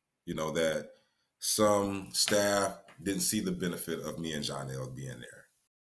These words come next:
Some staff didn't want us there, you know, but they had to understand the process that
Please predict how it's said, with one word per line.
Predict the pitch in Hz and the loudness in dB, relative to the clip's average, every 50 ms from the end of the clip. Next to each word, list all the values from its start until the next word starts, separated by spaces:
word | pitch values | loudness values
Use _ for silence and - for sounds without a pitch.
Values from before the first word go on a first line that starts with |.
| _ _ _ - | _ _ _ -6
Some | - - - 98 98 101 | -4 -2 0 2 2 0
staff | 101 - 101 98 98 101 101 101 98 98 - - _ - - | 0 2 2 4 6 6 6 4 2 0 -6 -12 _ -14 -8
didn't | 71 92 95 98 95 90 | -4 -2 -2 0 0 2
want | 101 131 - | 4 4 4
us | - 82 71 | 4 2 -2
there, | - 69 62 52 - - _ _ _ _ _ _ _ - | -6 -8 -10 -12 -14 -18 _ _ _ _ _ _ _ -6
you | 95 95 | -2 0
know, | 90 87 82 80 82 | 2 2 2 0 -2
but | 82 90 92 90 87 85 85 - - _ _ _ _ _ _ _ _ _ _ _ _ _ - | 0 0 2 2 2 0 -2 -6 -14 _ _ _ _ _ _ _ _ _ _ _ _ _ -10
they | - 98 101 104 110 | -4 0 0 2 2
had | 110 107 104 101 95 | 2 2 2 2 0
to | 95 - | -2 -2
understand | 95 95 92 92 90 - 90 87 82 80 | -2 -2 -2 -2 -2 -2 -2 -4 -4 -4
the | 82 | -8
process | - - 101 110 117 113 - - 90 87 85 - - | -6 0 2 4 4 4 4 2 2 0 0 0 -2
that | - 82 80 78 76 73 - | -2 -2 -2 -2 -4 -6 -8